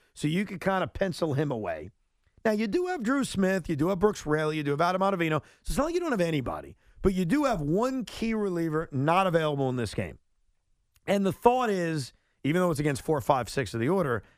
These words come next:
dude, I, I, I gotta get another inning out of you. And he gets the first out on Taylor, and then he gives up that just, <laughs> I mean, my, Max Muncy murdered a baseball.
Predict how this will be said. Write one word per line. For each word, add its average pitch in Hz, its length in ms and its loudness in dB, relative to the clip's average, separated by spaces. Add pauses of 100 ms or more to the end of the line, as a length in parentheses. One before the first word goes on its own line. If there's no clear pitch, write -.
(400)
dude, 247 180 -2
I, 127 200 -4
I, 151 140 -10 (220)
I 147 80 -4 (100)
gotta 190 300 0
get 151 320 0
another 180 360 0
inning 403 240 -2
out 156 180 -4
of 147 60 -8
you. - 120 -10 (680)
And 170 320 2
he 156 60 0
gets 156 240 -2
the 208 80 6
first 202 340 2
out 180 180 4
on 175 160 0
Taylor, 147 440 0
and 139 100 2
then 160 80 4
he 160 80 2
gives 135 220 0
up 107 140 -2
that 104 200 -4
just, - 380 -14 (180)
<laughs> - 180 -20
I 117 80 -8 (100)
mean, 110 120 -8
my, 185 240 0 (260)
Max 190 320 2
Muncy 160 420 0
murdered 139 380 0
a 123 60 0
baseball. 107 500 -6